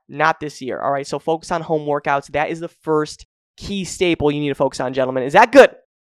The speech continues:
Does that make sense? If that makes sense, say "makes sense" in the comments wherever you're watching right now. I appreciate you.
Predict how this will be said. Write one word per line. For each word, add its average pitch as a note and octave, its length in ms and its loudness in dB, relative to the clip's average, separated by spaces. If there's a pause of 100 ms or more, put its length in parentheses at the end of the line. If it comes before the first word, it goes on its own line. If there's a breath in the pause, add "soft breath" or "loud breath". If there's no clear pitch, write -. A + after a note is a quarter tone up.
(140)
Does E3+ 120 -10
that A#3+ 240 8
make B3+ 200 2
sense? A3 360 0
If D#3+ 60 -10
that G#3+ 180 0
makes A#3 240 -4
sense, A3 220 -2
say G#3+ 120 -2
"makes G#3+ 280 -6
sense" G#3+ 220 -2
in G#3 140 -10
the G#3 80 -8
comments F#3 460 -6
wherever F3 200 0
you're F#3+ 120 -4
watching E3+ 340 0
right D#3+ 160 -6
now. D#3+ 180 -2
I A#2 100 2
appreciate E3 460 -8
you. D3+ 140 -6